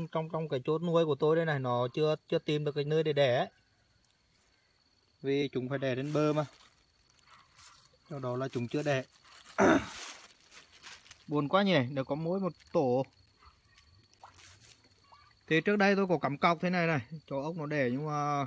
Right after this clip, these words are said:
đẻ vào đây nó nắng nó chiếu vào ấy, mình lấy không kịp là trứng nó úng hết. Là thứ nhất, thứ hai là lấy khó lấy lắm, nó dính chặt vào trong cây ấy, không lấy được luôn. Do đó phải làm cái bè này cho nó đẻ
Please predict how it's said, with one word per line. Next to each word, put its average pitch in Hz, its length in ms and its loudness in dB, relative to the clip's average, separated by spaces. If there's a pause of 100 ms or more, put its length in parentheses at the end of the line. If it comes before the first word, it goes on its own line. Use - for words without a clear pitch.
(120)
đẻ 151 260 0
vào 135 140 0
đây 156 220 0
nó 143 100 -2 (1400)
nắng 131 260 -2
nó 135 80 0
chiếu 135 280 2
vào 170 180 4
ấy, 226 180 2
mình 175 200 -4
lấy 135 120 -2
không 170 140 -4
kịp 165 220 -2
là 160 160 -2
trứng 127 160 0
nó 127 160 0
úng 156 200 -4
hết. 233 160 0 (1120)
Là 147 80 -8
thứ 143 100 -2
nhất, 165 240 0
thứ 143 100 -2
hai 156 300 -2
là 160 360 -2 (200)
lấy 123 560 0
khó 131 220 0
lấy 135 160 2
lắm, 233 260 0
nó 131 120 -2
dính 123 340 -4
chặt 147 180 2
vào 143 120 -4
trong 151 540 -8
cây 160 260 2
ấy, 247 80 -4 (880)
không 175 180 -6
lấy 147 120 2
được 160 200 4
luôn. 175 120 -2 (1080)
Do 147 80 -4
đó 120 300 2
phải 123 380 2
làm 131 160 -2
cái 123 100 -4
bè 131 240 2
này 131 140 0
cho 139 80 -2
nó 120 200 -2
đẻ 123 280 0